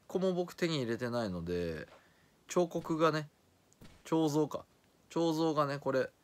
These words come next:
こっから先行けないのと、こっちもね、開放できてないんですよね。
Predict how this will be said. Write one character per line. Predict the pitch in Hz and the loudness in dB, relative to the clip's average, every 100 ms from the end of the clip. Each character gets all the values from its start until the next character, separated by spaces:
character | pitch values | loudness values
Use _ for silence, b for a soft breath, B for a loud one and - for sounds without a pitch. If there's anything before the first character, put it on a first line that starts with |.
| _ _ - - | _ _ -20 -8
こ | |
っ | 147 | -2
か | 170 | 2
ら | 170 | 2
先 | 160 147 | 0 -2
行 | 147 | -4
け | 131 147 | -2 0
な | 143 | 0
い | 104 | -2
の | 87 | -6
と、 | - 82 78 - - - | -8 -6 -8 -10 -16 -8
こ | 135 | -8
っ | |
ち | - | -2
も | 151 90 | -2 -2
ね、 | 82 | -6
開 | - 139 | -2 0
放 | 147 143 | 0 -2
で | 151 | -4
き | - | -6
て | |
な | 98 120 | -6 -4
い | 110 | -4
ん | |
で | 85 | -8
す | - | -12
よ | - | -16
ね。 | - | -20